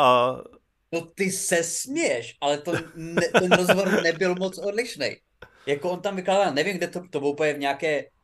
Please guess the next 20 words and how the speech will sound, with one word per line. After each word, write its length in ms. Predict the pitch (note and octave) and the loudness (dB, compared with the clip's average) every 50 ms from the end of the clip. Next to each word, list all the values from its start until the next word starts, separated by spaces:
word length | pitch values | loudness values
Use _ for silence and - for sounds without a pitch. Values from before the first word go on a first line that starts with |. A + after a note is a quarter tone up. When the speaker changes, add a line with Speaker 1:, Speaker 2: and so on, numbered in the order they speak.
| _ _ _ _ _ | _ _ _ _ _
Speaker 2:
jako 340 | - A#2+ A#2+ C3+ C#3 C3+ C3+ | -10 -10 -2 0 0 0 0
úplně 640 | - D3 - - E3+ F3 D#3+ D#3+ D#3 D3 D#3 D3+ - | -4 -10 -6 -2 -2 -2 0 0 0 0 0 -2 -6
vyloučen-, 640 | C#3+ C3 A#2+ A#2+ D3+ D3+ E3 D#3+ D3+ D3 - E3 D#3 D#3 | -14 -14 -8 -4 0 2 2 2 0 -2 -4 -4 -4 -4
eh, 160 | D3 D3 C#3+ | -6 -6 -6
to, 160 | C#3+ - C#3+ C3 - | -6 -8 -12 -14 -14
to, 140 | - C3+ A#2 | -14 -14 -8
to 60 | C3+ | -2
byla 120 | C3+ C#3 | -2 0
nějaká 220 | C#3 C#3 C#3 D3+ C3+ | 0 0 -2 -2 -4
šílená 460 | - - - C3+ B2+ C#3 C#3 C#3+ C#3 | -4 -8 -10 -4 -4 -2 0 0 -2
jako 180 | C3+ C3+ D3 C#3 | -2 -4 -6 -6
dovolená, 440 | C3+ C3 A#2+ C#3 D3 D#3 D#3+ C#3+ A#2+ A2 | -6 -4 -2 -2 -2 0 0 -2 -2 -4
to 80 | B2+ | -6
bylo 100 | A#2+ B2 | -6 -6
nějakých 320 | B2 A#2+ A#2+ A#2+ A2 - - | -6 -6 -8 -10 -16 -14 -14
jako 200 | A#2+ A2+ B2+ A#2+ | -10 -10 -10 -12
Chomutov 500 | - - A#2+ C3+ D#3 D3+ D3 C3 B2+ - | -8 -8 -8 -8 -6 -8 -8 -8 -8 -8
nebo 180 | B2 A#2+ B2 | -10 -10 -8
něco 180 | A#2+ A#2 - B2+ | -10 -10 -8 -8
takového. 400 | B2 A#2+ - B2 A#2 G#2+ G2+ | -8 -8 -6 -8 -8 -8 -10